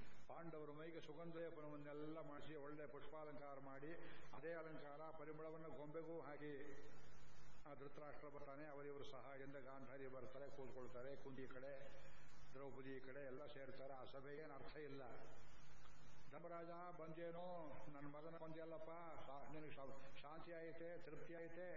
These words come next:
ನನ್ನ ಮಕ್ಕಳೆಲ್ಲ ಸತ್ತರಲ್ಲ, ತೃಪ್ತಿ ಆಯ್ತೆ" ಅಂದ. "ನಾನೇನ್ ಮಾಡ್ಲಿ ದೊಡ್ಡಪ್ಪ, ಯಾರಿಗೂ ಕೇಳಲಿಲ್ಲ ನೀವು, ನೀವೇ ಕುಮ್ಮ ಕೊಟ್ರಿ ಮಕ್ಕಳಿಗೆ, ನಾವು ಕೊಲ್ಬೇಕಿದ್ವಿ" ಅಂತ. "ಬಾರೋ ಇಲ್ಲಿ", ಅವನನ್ನು ಕರೆದು ಆಲಿಂಗನ ಮಾಡಿಕೊಂಡ.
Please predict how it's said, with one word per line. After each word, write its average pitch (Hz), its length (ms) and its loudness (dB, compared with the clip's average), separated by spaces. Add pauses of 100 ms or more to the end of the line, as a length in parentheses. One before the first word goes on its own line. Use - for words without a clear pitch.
(440)
ನನ್ನ 131 120 -4
ಮಕ್ಕಳೆಲ್ಲ 170 400 0
ಸತ್ತರಲ್ಲ, 175 540 -2
ತೃಪ್ತಿ 170 300 0
ಆಯ್ತೆ" 190 420 0
ಅಂದ. 160 160 2 (760)
"ನಾನೇನ್ 139 320 -2
ಮಾಡ್ಲಿ 143 280 -2
ದೊಡ್ಡಪ್ಪ, 139 320 -4 (340)
ಯಾರಿಗೂ 135 460 2
ಕೇಳಲಿಲ್ಲ 135 480 0
ನೀವು, 127 400 2 (800)
ನೀವೇ 147 220 0
ಕುಮ್ಮ 151 300 0
ಕೊಟ್ರಿ 139 400 2
ಮಕ್ಕಳಿಗೆ, 135 580 0
ನಾವು 135 160 -2
ಕೊಲ್ಬೇಕಿದ್ವಿ" 131 760 0
ಅಂತ. 120 180 2 (600)
"ಬಾರೋ 143 260 0
ಇಲ್ಲಿ", 139 600 2
ಅವನನ್ನು 123 280 0
ಕರೆದು 143 540 2 (640)
ಆಲಿಂಗನ 135 280 0
ಮಾಡಿಕೊಂಡ. 123 460 -2